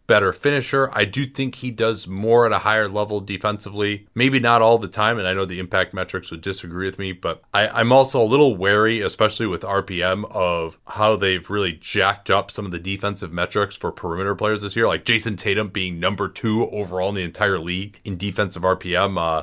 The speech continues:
seems a little much, for example. Uh, a-, and that's where a lot of Butler's advantage comes from. He's eleventh in defensive R P M and a hundred and fourth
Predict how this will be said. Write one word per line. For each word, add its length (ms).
seems 320
a 60
little 180
much, 560
for 140
example. 640
Uh, 280
a-, 240
and 160
that's 280
where 200
a 80
lot 300
of 240
Butler's 720
advantage 460
comes 180
from. 160
He's 180
eleventh 520
in 260
defensive 460
R 160
P 160
M 180
and 140
a 60
hundred 420
and 140
fourth 440